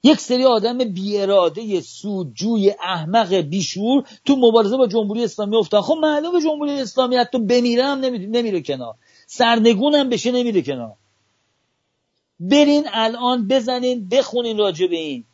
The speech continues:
یک حکومت دیکتاتوری اگر سرنگون هم بشه، با پروپاگاندا و اخبار و خبر و خودش می‌تونه نشون بده، تا تغییراتی بده. بعد چیکار می‌کنه؟ خبرسازی می‌کنه، صحنه سازی می‌کنه تا جون بگیره دوباره،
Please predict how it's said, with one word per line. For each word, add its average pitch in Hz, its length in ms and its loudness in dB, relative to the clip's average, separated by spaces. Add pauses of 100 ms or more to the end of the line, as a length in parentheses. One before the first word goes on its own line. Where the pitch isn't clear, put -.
(220)
یک 247 200 4
حکومت 226 500 0
دیکتاتوری 220 800 -2
اگر 208 280 -2
سرنگون 208 760 -2
هم 208 300 0
بشه، 214 500 6
با 202 180 0
پروپاگاندا 180 960 -4
و 208 280 4
اخبار 190 640 -2
و 202 120 -2
خبر 180 520 0
و 202 80 0
خودش 196 320 -4
می‌تونه 208 380 -6
نشون 196 360 -2
بده، 202 300 6 (260)
تا 190 100 6
تغییراتی 175 640 0
بده. 214 140 2
بعد 202 280 0 (260)
چیکار 202 380 0
می‌کنه؟ 214 360 -6
خبرسازی 175 800 -2
می‌کنه، 202 360 -6
صحنه 170 420 -4
سازی 170 420 0
می‌کنه 208 440 -4 (240)
تا 196 100 4
جون 220 340 0
بگیره 247 320 -2
دوباره، 170 560 0